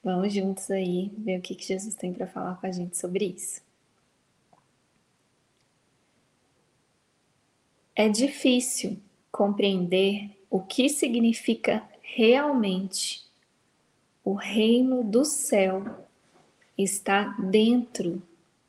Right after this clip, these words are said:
de ti". Isso não é compreensível para o ego, que interpreta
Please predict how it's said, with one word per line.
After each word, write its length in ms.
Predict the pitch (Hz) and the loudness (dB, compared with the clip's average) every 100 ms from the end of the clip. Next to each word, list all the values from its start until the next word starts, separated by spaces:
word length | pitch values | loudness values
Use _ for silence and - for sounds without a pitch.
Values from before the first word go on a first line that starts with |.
| _ _ _ _ - | _ _ _ _ -8
de 180 | 190 180 | -2 -2
ti". 440 | - 165 165 - _ _ _ _ _ _ _ _ _ _ _ _ _ _ _ _ _ _ _ _ _ _ _ _ _ | -2 -6 -6 -10 _ _ _ _ _ _ _ _ _ _ _ _ _ _ _ _ _ _ _ _ _ _ _ _ _
Isso 460 | 233 247 - - 196 | 4 6 4 -2 0
não 240 | 240 320 | 2 4
é 100 | 262 | 2
compreensível 1000 | 262 240 226 214 220 - - 226 240 226 | 4 4 4 4 4 2 0 2 2 0
para 260 | 185 175 175 | 0 -2 2
o 80 | 180 | 2
ego, 380 | 165 160 - - _ _ _ _ _ _ _ _ _ _ _ | 2 -4 -10 -16 _ _ _ _ _ _ _ _ _ _ _
que 160 | - | -2
interpreta 1080 | 202 208 208 196 - 196 190 220 220 247 262 | 0 2 2 0 0 2 4 2 2 2 2